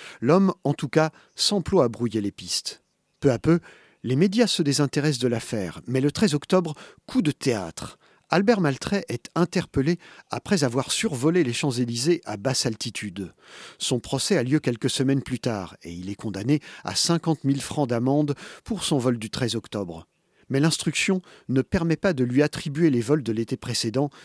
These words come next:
s'ils ont bien eu lieu. Albert Maltrait meurt le quinze octobre deux mille seize, emportant dans sa tombe le mystère du Baron Noir. Quelques années avant,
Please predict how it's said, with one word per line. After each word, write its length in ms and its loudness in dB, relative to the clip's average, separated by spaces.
s'ils 360 -6
ont 60 -8
bien 200 -6
eu 120 -2
lieu. 260 -6
Albert 300 2
Maltrait 500 0
meurt 400 2
le 160 2
quinze 360 0
octobre 420 0
deux 100 2
mille 200 0
seize, 420 -6
emportant 480 -8
dans 100 -4
sa 200 -4
tombe 360 0
le 160 -6
mystère 560 -4
du 140 -8
Baron 280 -4
Noir. 600 -6
Quelques 320 2
années 160 6
avant, 240 4